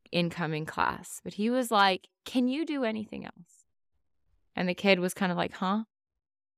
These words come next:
And he was like, "No, no, no, I'm serious." He's like, "Can you think of anything else that you can think of living with yourself and doing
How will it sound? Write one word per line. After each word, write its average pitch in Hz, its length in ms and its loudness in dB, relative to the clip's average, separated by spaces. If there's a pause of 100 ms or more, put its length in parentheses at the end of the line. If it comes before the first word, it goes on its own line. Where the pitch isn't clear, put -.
(240)
And 196 140 -2
he 214 80 2
was 214 100 2
like, 208 140 -4
"No, 254 140 2
no, 285 80 4
no, - 200 4 (160)
I'm 247 140 4
serious." - 800 -4
He's 233 220 -10
like, 220 120 -4
"Can 226 280 -2
you 320 240 2
think 254 440 -6
of 185 220 -4 (140)
anything 254 580 0
else 190 380 0 (360)
that - 140 -8
you 277 320 6
can 294 320 -6 (160)
think 269 280 -2
of 202 180 -2
living 220 560 -4
with 175 220 -2 (120)
yourself 175 540 2
and 175 160 -2
doing 165 480 -2